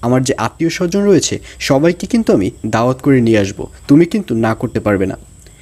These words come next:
আর এই কথা শুনে হাবুর বাবা বলবে, "না, তোমার বাপের বাড়ির কাউকেই তুমি দাওয়াত করতে পারবে না, কারণ তারা হচ্ছে বাজে লোক, তারা আমাকে ঠকিয়েছে।" আর এই কথা শুনে হাবুর মা বলবে, "শোনো, আমার বাবার বাড়ির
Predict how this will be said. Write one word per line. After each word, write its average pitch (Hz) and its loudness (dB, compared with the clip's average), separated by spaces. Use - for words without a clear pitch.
আর 120 0
এই 139 2
কথা 196 -4
শুনে - 0
হাবুর 123 0
বাবা 117 2
বলবে, 139 0
"না, 117 0
তোমার 131 2
বাপের 117 -4
বাড়ির 185 2
কাউকেই 160 -2
তুমি 143 0
দাওয়াত 123 -2
করতে 139 -4
পারবে 92 -2
না, - -10
কারণ 120 -2
তারা 127 -2
হচ্ছে 160 -10
বাজে 110 -4
লোক, - -6
তারা 135 0
আমাকে 175 -4
ঠকিয়েছে।" 117 -4
আর 120 0
এই 143 2
কথা 190 -4
শুনে 139 0
হাবুর 117 -2
মা 117 2
বলবে, 160 0
"শোনো, - 0
আমার 123 0
বাবার 113 0
বাড়ির 98 -2